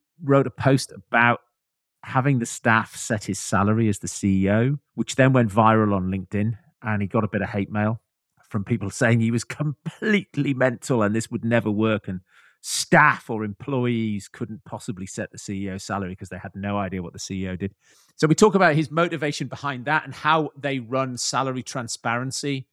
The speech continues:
at Happy. And that's certainly one of the goals when I'm working with clients is how do we get, how do we remove, how do we make it so salaries are not opaque? Now, whether s-, people get to total transparency or not, I don't have a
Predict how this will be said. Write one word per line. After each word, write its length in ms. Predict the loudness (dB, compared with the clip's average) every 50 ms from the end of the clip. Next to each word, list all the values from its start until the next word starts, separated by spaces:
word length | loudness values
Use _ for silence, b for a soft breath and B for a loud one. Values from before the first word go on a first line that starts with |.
| _ _ 0
at 220 | 0 0 0 -2
Happy. 540 | -6 -8 -8 -8 -6 -4 -4 -4 -4 -6 _ _ _ _ _ _ _ -12
And 140 | -10 -10
that's 160 | -10 -10 -8 -2
certainly 300 | -2 -2 0 0 -4 -6
one 240 | -4 -4 -4 -4
of 140 | -4 -6 -6
the 680 | -6 -6 -4 -4 -4 -4 -4 -4 -6 -6 -8 -8 -10 -14 _ _ -8
goals 380 | -6 -4 -4 -4 -4 -6 -8 -8
when 100 | -8 -8
I'm 140 | -8 -6
working 300 | -6 -6 -6 -6 -8 -12
with 120 | -12 -12 _
clients 440 | -12 -10 -10 -8 -8 -10 -12 -14 -14
is 200 | -14 -16 -16 _ _ _
how 280 | -12 -6 -4 -4 -4
do 80 | -4 -4
we 120 | -6 -6
get, 320 | -8 -6 -4 -4 -4 -6 _ _ _ _ _ _ _
how 140 | -4 -2
do 100 | -2 0
we 120 | 0 -2 -2
remove, 500 | -2 -2 -2 -2 0 -2 -2 -2 -6 _ _ _ _ _
how 180 | -6 -6 -4
do 80 | -2 -2
we 100 | -2 -2
make 240 | -2 -2 -4 -4 -6
it 80 | -14
so 220 | -10 -8 -8 -8 -8 _ _ -16
salaries 440 | -10 -4 -2 0 0 0 -2 -2
are 80 | -4 -4
not 260 | -4 -4 -6 -6 -6 -6
opaque? 520 | -10 -10 -8 -8 -8 -8 -8 -10 _ -20 _ _ -12
Now, 220 | -10 -10 -10 -12 _ _
whether 300 | -10 -10 -8 -8 -8 -10 _ _ _
s-, 100 | -20 -20 _ _ _ _ _ _ _ _ _ _
people 280 | -12 -12 -10 -10 -12 -10
get 200 | -10 -12 -12 -14
to 80 | -18 -16
total 300 | -12 -10 -10 -10 -10 -14
transparency 680 | -16 -14 -14 -14 -14 -12 -12 -12 -10 -10 -12 -12 -10
or 120 | -10 -8 -2
not, 340 | 2 2 2 2 2 -6 -20 _ _ _ _ _ _ -6
I 120 | -4 -4
don't 220 | -4 -4 -8 -8
have 220 | -10 -8 -8 -6 -6
a 100 | -8